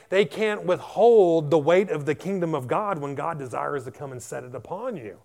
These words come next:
What's gonna end up happening? It'll end up breaking you. It'll break the church. It will kill the church. It'll make the church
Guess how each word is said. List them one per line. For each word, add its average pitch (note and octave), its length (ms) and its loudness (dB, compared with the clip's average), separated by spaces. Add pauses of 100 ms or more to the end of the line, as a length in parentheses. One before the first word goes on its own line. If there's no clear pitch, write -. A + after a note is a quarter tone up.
(800)
What's E3 180 0
gonna E3 160 0
end E3+ 140 2
up D#3 80 0
happening? D#3 480 -4 (160)
It'll E3+ 160 0
end F#3 160 2
up E3 100 0
breaking D#3+ 580 2
you. A2 80 -6
It'll A#2 160 -4
break D#3+ 300 2
the D3 120 -6
church. F3+ 680 -4
It E3+ 80 -4
will D#3 140 -2
kill G#3+ 360 2
the D#3+ 120 -4
church. F#3 480 -4
It'll F3 120 -2
make E3+ 280 -8
the F#3 80 -4
church G3 240 -2